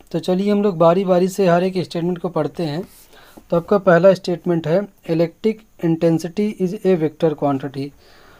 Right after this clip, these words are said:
तो देखिए, ये क्या है आपका, सही है। जो आपका electric intensity होता है वो क्या होता है, एक vector quantity होता है। अब चलिए, हम लोग आगे के statement पढ़ते हैं। तो आइए, सबसे पहले हम लोग सी और D पढ़ लेते हैं।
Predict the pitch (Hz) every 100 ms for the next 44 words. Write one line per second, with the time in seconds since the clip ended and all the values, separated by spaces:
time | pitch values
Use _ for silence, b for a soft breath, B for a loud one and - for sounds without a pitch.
0 | b - 170 175 190 196 190 190 185 185
1 | 196 185 160 185 180 190 170 165 - 170
2 | 156 - 185 185 165 160 165 147 165 190
3 | 160 156 170 165 165 175 165 170 165 190
4 | - 143 - 160 147 143 131 143 139 139
5 | 139 135 127 - b b b b b 180
6 | 170 196 196 180 190 196 156 151 165 185
7 | 185 - 160 180 165 156 - 175 165 185
8 | 180 175 185 196 196 190 190 196 190 190
9 | - 196 190 156 170 170 156 156 156 160
10 | 139